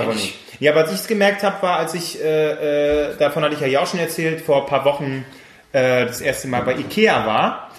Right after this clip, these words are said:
Speaker 1: und dann wirklich, <laughs> äh, endlich mal meine, die hab ich ja seit der Studienzeit schon, die da mitgenommen, äh,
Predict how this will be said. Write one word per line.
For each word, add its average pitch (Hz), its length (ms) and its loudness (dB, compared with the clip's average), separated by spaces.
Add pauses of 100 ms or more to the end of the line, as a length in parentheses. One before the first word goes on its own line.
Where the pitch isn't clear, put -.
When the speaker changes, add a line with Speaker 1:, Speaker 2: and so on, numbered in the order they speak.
(200)
Speaker 1:
und 165 140 0
dann 165 160 4
wirklich, 202 500 2
<laughs> - 40 -10
äh, 160 280 0
endlich 190 320 -2
mal 175 260 2
meine, 147 440 0 (580)
die 131 160 2
hab 135 100 4
ich 139 60 -2
ja 151 80 2
seit 131 140 2
der 127 60 -2
Studienzeit 123 580 -2
schon, 123 180 -4
die 117 60 -2
da 120 160 4
mitgenommen, 131 580 0 (480)
äh, 127 300 4